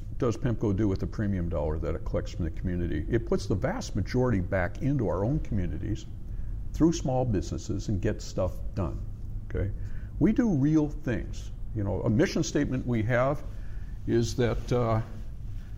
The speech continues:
at the end of the day, we want to free our communities of worry so they can have a fulfilled life. Free them of worry so they can have a fulfilled life, fulfilled life. And that's what we do.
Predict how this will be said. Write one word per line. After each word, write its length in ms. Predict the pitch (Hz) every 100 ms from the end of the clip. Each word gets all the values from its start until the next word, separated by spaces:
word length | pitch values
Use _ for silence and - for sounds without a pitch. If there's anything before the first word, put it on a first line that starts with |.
| -
at 120 | 127
the 140 | - 117
end 120 | 190
of 80 | 131
the 80 | 104
day, 300 | 110 143 113
we 140 | 117
want 220 | 127 117
to 80 | 101
free 440 | - - 135 170 -
our 180 | 120
communities 720 | 107 - 120 127 120 95 90 98
of 140 | 85
worry 460 | 101 165 135 69 76 - - - - - - - - -
so 320 | - 127 113
they 120 | 131
can 120 | 139 147
have 140 | 135
a 80 | 120
fulfilled 440 | - 104 131 127
life. 220 | 156 165 - - - - - - - - - -
Free 160 | 131 139
them 220 | 139 131
of 140 | 113
worry 320 | 101 120 107 98
so 160 | -
they 160 | 101 101
can 120 | 107
have 100 | 101
a 40 | -
fulfilled 340 | 101 - 104
life, 260 | 110 110 - - - -
fulfilled 400 | 107 - 117 101
life. 240 | 120 147
And 80 | 123
that's 160 | 135 -
what 80 | 135
we 80 | 131
do. 180 | 151